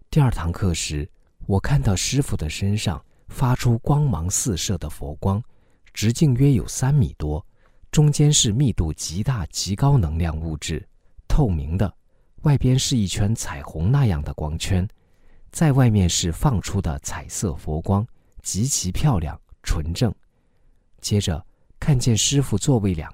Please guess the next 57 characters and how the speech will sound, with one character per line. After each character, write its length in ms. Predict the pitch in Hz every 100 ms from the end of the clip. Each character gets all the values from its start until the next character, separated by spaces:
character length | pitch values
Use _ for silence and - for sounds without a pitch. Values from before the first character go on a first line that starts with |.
| -
边， 260 | 95 98 120 - _ _ -
每 200 | 92 82
一 160 | 101
边 240 | 127 147 143
都 160 | 151
坐 240 | 147 165 98
有 120 | 71
四 280 | - - 143
五 160 | 71 78
个 220 | 123 95
觉 200 | 82 80
者， 300 | - 73 - _ _ _ _ -
然 240 | 117 127
后 180 | - 131
是 200 | - 123
一 160 | 131
边 260 | 104 131 143
站 180 | 143 101
着 160 | 87
一 140 | 76 90
个 160 | 107
很 260 | 87 78 76
高 200 | 90 117
大 180 | 139 131
的 120 | 76
觉 260 | - 76 95
者， 200 | 90 - _ _ _ _ -
背 160 | - 147
后 220 | - 147
还 200 | 90 80
站 220 | - 95
着 120 | 80 73
一 100 | 73
排， 360 | - 73 69 - _ _ _ -
全 260 | - 107 101
是 220 | - 147
由 160 | 92 101
金 260 | - 151
色 180 | 156 143
的 120 | 87 80
光 260 | 110 113
构 220 | 120 143 90
成 220 | 78 78
的 160 | 73
觉 300 | 71 - 80
者 180 | 110 80
形 260 | - - 80
象。 240 | - 80 - _ _ _ _ - - -
师 280 | - - 147
父 120 | 135
前 280 | 104 101 107
边 200 | 135 135
坐 200 | 143 120
着 120 | 85
四 240 | 78 - 117
个 140 | 82
人， 240 | 76 71